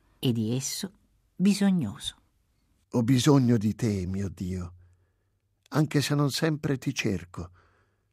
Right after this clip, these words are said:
Speaker 2: Ho bisogno di sentirmi amato, di essere perdonato, anche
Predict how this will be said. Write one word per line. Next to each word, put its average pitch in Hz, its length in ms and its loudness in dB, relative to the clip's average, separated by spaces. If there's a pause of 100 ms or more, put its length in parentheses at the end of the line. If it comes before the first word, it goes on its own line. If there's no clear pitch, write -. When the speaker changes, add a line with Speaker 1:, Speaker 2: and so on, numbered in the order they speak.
(560)
Speaker 2:
Ho - 140 0
bisogno 165 440 4
di 147 140 0
sentirmi 151 580 0
amato, 104 540 -2 (440)
di 104 200 -4
essere 110 400 -2
perdonato, 98 840 -4 (880)
anche 104 720 -4